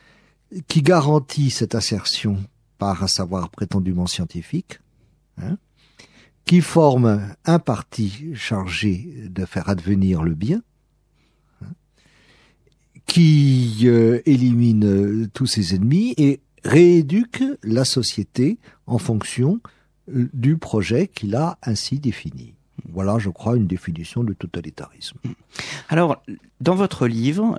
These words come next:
Speaker 2: euh, la problématique est, est, est très claire. Vous,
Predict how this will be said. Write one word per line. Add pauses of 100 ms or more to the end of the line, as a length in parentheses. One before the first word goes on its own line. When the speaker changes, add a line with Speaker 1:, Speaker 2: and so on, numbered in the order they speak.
Speaker 2:
euh, (260)
la
problématique
est,
est,
est
très
claire.
Vous,